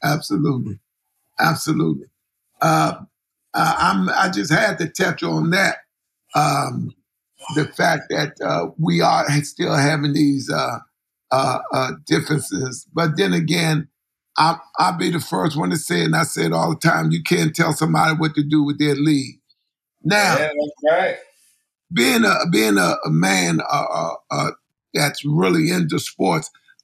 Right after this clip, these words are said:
Speaker 1: uh, who you like in the, uh, women, uh, national championship?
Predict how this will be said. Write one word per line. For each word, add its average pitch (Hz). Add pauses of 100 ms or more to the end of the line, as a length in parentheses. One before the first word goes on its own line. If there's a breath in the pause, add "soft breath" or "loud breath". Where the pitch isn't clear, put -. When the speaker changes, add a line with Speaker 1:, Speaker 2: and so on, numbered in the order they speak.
Speaker 1:
uh, -
who 180
you 233
like 202
in 175
the, -
uh, 151
women, 170
uh, 160 (680)
national 165
championship? -